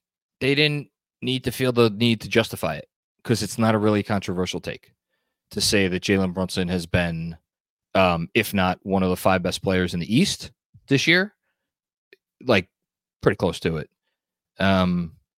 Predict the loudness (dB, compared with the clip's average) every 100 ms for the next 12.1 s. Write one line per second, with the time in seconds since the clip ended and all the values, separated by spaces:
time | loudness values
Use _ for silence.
0 | _ _ _ _ _ _ _ _ -8 2
1 | 4 4 2 4 4 4 2 -6 _ -2
2 | 0 2 0 0 0 0 -2 -4 0 0
3 | 0 -4 -4 -6 -6 -6 -2 -2 0 0
4 | -2 -2 -4 -6 -2 2 2 -2 _ _
5 | _ _ _ _ _ _ _ _ _ _
6 | _ _ _ _ _ 2 4 4 4 2
7 | 0 -2 -8 -12 _ _ _ _ _ _
8 | _ _ _ _ 0 4 6 6 4 0
9 | -6 _ _ _ _ -20 _ _ -20 -20
10 | -6 -6 -6 -6 -4 0 2 2 4 2
11 | 2 2 2 2 0 0 2 2 0 -4